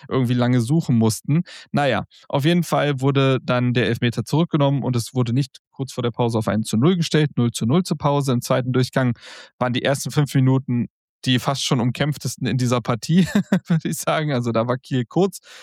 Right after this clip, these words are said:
mutig, aber ab der fünfzigsten Minute war dann auch wieder alles unter Kontrolle bei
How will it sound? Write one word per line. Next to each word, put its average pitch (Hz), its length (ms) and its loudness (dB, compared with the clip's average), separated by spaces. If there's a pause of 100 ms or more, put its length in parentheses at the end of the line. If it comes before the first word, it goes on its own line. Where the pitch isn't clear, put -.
(120)
mutig, 180 460 4
aber 131 160 0
ab 127 120 -4
der 135 100 -2
fünfzigsten 131 420 -4
Minute 127 360 0
war 117 140 0
dann 123 160 0
auch 113 140 -2
wieder 117 220 0
alles 131 360 0 (460)
unter 139 240 0
Kontrolle 156 640 0 (280)
bei 131 260 0